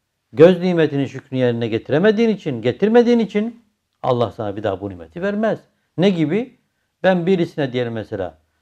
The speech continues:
su ikram ettiğim vakit bana neticesinde hakaret ediyorsa, teşekkür etmiyorsa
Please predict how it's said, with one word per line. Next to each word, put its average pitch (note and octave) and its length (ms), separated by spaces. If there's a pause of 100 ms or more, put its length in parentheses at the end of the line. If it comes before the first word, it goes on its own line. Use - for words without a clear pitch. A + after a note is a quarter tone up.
su - 180
ikram G3 360
ettiğim D#3+ 440
vakit C3 300 (880)
bana E3 480
neticesinde D3 540
hakaret C#3+ 400
ediyorsa, D3+ 540 (180)
teşekkür D3+ 400
etmiyorsa D#3 600